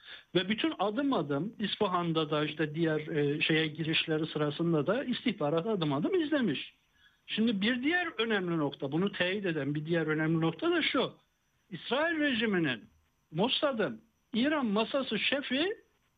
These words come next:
görevden alındı. Ve ondan sonra o, e, o istih-, şey, içeriden bir istihbaratla mı çöktü, o operasyon nasıl bu adamlar yakalandı diye Mossad altı tane, Mossad'ın altı tane adamı infaz edildi.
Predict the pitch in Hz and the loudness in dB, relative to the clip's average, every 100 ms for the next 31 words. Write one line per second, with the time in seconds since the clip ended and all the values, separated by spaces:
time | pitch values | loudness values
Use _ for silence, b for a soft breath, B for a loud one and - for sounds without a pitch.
0 | _ 196 220 226 262 320 262 156 131 131 | _ 0 0 0 0 0 0 0 -4 -8
1 | 127 - _ 165 175 202 277 349 349 285 | -14 -20 _ -2 0 2 2 0 0 0
2 | 180 175 311 359 - _ _ 180 170 151 | 0 0 0 -2 -8 _ _ -2 0 0
3 | 143 208 269 262 - 208 - 175 - 185 | -2 -2 0 -2 -2 -6 -8 -8 -2 0
4 | 170 156 b b b b b 202 - 175 | 0 -4 b b b b b -4 -2 -2
5 | 180 254 302 285 262 - 220 202 196 214 | 0 -2 0 0 -2 -2 -2 0 0 0
6 | 208 202 185 175 - 170 - 170 165 170 | 0 -2 -2 -2 0 -2 0 2 2 0
7 | 175 180 170 - 185 190 214 233 196 170 | 0 0 0 0 2 2 0 -2 0 0
8 | 156 165 165 160 156 156 160 160 151 170 | 0 -2 -2 -2 0 0 0 0 2 2
9 | 196 143 180 311 330 _ _ _ - _ | 0 0 0 0 -4 _ _ _ -20 _
10 | 160 151 277 320 269 311 330 - 165 202 | -4 0 0 0 0 0 -4 -4 -2 -2
11 | 339 311 277 214 185 160 _ 185 185 214 | -2 -2 0 2 0 -4 _ -6 -2 0
12 | 214 175 165 165 190 - 240 196 185 180 | 0 0 2 0 -2 -4 -2 0 0 0
13 | 185 277 320 - b _ 214 214 302 330 | 0 -2 -2 -8 b _ 0 2 0 0
14 | 247 160 143 127 120 | -2 -2 -4 -4 -8